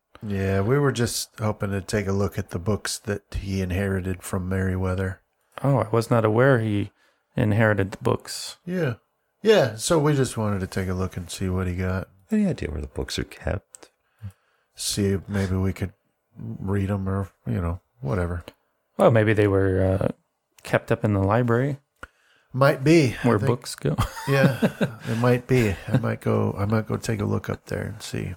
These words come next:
Speaker 2: Well, another set of eyes couldn't hurt.
Speaker 1: True.
Speaker 3: I like that he's just pushing the lawyer guy out of the picture. <laughs>
Speaker 2: Come along, Mister Clark. <laughs> Right.
Speaker 1: I don't know what help he could
Speaker 2: He just
Speaker 1: be
Speaker 2: pushes
Speaker 1: with
Speaker 2: him
Speaker 1: his
Speaker 2: under the table by the top of his
Speaker 1: <laughs>
Speaker 2: <laughs>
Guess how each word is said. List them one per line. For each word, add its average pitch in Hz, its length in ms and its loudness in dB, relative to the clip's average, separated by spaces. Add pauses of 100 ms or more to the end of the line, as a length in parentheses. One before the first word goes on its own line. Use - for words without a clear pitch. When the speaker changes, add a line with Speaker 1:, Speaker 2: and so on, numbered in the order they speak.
(380)
Speaker 2:
Well, 107 320 6 (140)
another 113 240 6
set 120 200 4
of 98 100 2
eyes 104 280 6
couldn't 110 280 2
hurt. 139 340 4 (460)
Speaker 1:
True. 123 320 0 (480)
Speaker 3:
I - 60 2
like - 200 2
that 80 160 4
he's 78 180 0
just - 220 -6
pushing 80 580 0 (560)
the 78 220 2
lawyer 85 340 4
guy 78 320 4
out 87 200 6
of 80 120 -2
the 85 160 -2
picture. - 600 2 (300)
<laughs> - 220 -4
Speaker 2:
Come 151 180 4
along, 175 280 8
Mister 135 300 2
Clark. 123 480 2
<laughs> - 40 6 (520)
Right. 170 200 6
Speaker 1:
I 131 60 4
don't 139 180 6
know 127 60 8
what 123 120 8
help 135 220 8
he 135 160 2
could 120 140 2
Speaker 2:
He - 40 2
just 110 160 2
Speaker 1:
be 117 60 4
Speaker 2:
pushes 113 320 4
Speaker 1:
with - 20 4
Speaker 2:
him 101 80 2
Speaker 1:
his 101 140 4
Speaker 2:
under 101 80 4
the 95 100 2
table 101 400 2
by 143 200 2
the 107 100 0
top 104 280 2
of 113 120 0
his - 320 0 (160)
Speaker 1:
<laughs> - 0 -
Speaker 2:
<laughs> 90 160 -4